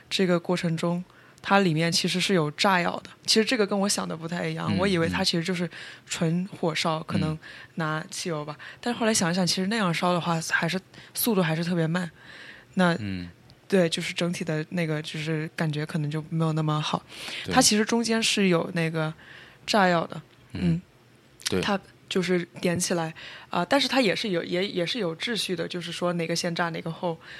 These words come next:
Speaker 1: 然后怎样，就是说不是说一个炸药，然后突然就是说摧毁整个那个结构，它结构是不摧毁、不被摧毁的，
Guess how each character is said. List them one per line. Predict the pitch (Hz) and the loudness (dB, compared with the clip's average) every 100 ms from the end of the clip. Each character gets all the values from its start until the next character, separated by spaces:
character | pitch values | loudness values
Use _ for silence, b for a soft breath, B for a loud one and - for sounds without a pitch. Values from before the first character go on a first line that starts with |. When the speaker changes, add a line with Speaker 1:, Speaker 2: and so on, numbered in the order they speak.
| B B | B B
Speaker 1:
然 | 160 | -2
后 | 175 165 | 0 0
怎 | 165 165 | -2 -2
样， | 170 170 170 | 0 -2 -2
就 | 190 | -6
是 | 170 | -6
说 | 160 170 | -4 -4
不 | 165 170 | -4 -4
是 | 165 | -4
说 | 170 175 156 B B | -2 -2 -4 B B
一 | 160 170 | -6 0
个 | 202 180 | 2 2
炸 | 190 170 | 2 2
药， | 165 | 2
然 | 160 | 2
后 | 165 | 0
突 | 165 - 196 | -2 2 2
然 | 165 | 2
就 | 156 | -2
是 | 160 | -6
说 | 160 170 - B B B | -4 -6 -6 B B B
摧 | - 196 | -2 0
毁 | 190 165 | 0 -2
整 | 170 151 | -2 -2
个 | 170 165 | -2 -2
那 | 165 | -2
个 | 165 151 B B B | -4 -8 B B B
结 | - 160 | -4 0
构， | 233 175 - B B | 2 0 -2 B B
它 | 240 | -2
结 | 240 214 | 2 4
构 | 254 | 4
是 | - | 2
不 | - 214 | -4 -4
摧 | 214 196 | -4 -4
毁、 | 180 - | -6 -6
不 | 180 | -4
被 | 202 | -4
摧 | 196 180 | -4 -6
毁 | 180 - | -6 -10
的， | - | -12